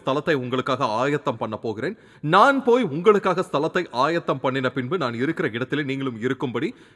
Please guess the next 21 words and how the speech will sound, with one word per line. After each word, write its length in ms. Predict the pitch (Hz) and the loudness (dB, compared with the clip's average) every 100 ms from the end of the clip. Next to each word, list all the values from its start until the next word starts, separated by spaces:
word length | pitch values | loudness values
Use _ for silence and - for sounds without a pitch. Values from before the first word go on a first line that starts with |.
| _ - | _ -2
நான் 280 | 156 185 139 | 2 2 2
மறுபடியும் 600 | 139 170 269 285 277 247 | 2 4 6 6 4 2
வந்து 280 | 175 175 190 | 2 4 2
உங்களை 340 | 160 170 170 | 2 0 0
என்னிடத்தில் 480 | 120 139 160 131 160 | 0 -2 -2 -2 -4
சேர்த்துக் 480 | 156 131 123 123 123 | -2 0 0 -2 -4
கொள்வேன். 340 | 123 104 170 - - _ _ | -4 -4 -6 -8 -20 _ _
நான் 220 | 185 214 | 4 4
போகிற 360 | 190 247 262 277 | 8 6 6 4
இடத்தை 340 | 180 185 214 | 4 2 4
அறிந்திருக்கிறீர்கள், 840 | 208 127 185 180 156 156 139 156 170 | 4 4 2 2 0 0 0 0 0
வழியையும் 520 | 120 151 160 135 143 | -2 0 -2 -2 -4
அறிந்திருக்கிறீர்கள்" 680 | 120 131 123 - 123 107 120 | -6 -4 -4 -2 -2 -2 -4
என்றார். 340 | 104 107 123 98 - _ | -6 -4 -4 -6 -20 _
தோமா 280 | - 185 175 | 2 2 4
அவரை 200 | 131 110 | 2 0
நோக்கி, 240 | 113 120 - | -4 0 2
"ஆண்டவரே, 340 | 127 135 170 | 2 2 0
நீர் 200 | 165 123 | 0 -2
போகிற 300 | 151 160 156 | 0 0 0
இடத்தை 480 | 127 - 127 101 | -2 -2 -4 -4